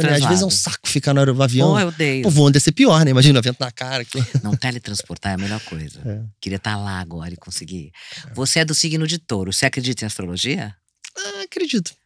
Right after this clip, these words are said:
Speaker 2: Nossa, meu filho quase foi touro. Touro é um bom signo, né?
Speaker 1: Eu gosto. Sou touro, Libra e escorpião.
Speaker 2: É?
Speaker 1: É.
Speaker 2: Touro com ascendente Libra e lua em escorpião.
Speaker 1: É.
Speaker 2: Hum.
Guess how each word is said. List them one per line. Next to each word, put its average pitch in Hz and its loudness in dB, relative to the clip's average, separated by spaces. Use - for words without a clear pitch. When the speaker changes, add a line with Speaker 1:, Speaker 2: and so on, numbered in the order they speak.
Speaker 2:
Nossa, 117 -6
meu 113 -8
filho 120 -10
quase 127 -14
foi 135 -14
touro. 104 -12
Touro 131 -8
é - -4
um 147 -6
bom 147 -6
signo, 139 -8
né? 131 -12
Speaker 1:
Eu 240 -8
gosto. 165 -2
Sou 160 -2
touro, 220 6
Libra 208 6
e 196 2
escorpião. 156 0
Speaker 2:
É? 151 -4
Speaker 1:
É. 117 -8
Speaker 2:
Touro 147 0
com 143 -4
ascendente 120 -2
Libra 156 -2
e 156 -2
lua 143 -4
em - -2
escorpião. 113 -8
Speaker 1:
É. - -12
Speaker 2:
Hum. 139 -16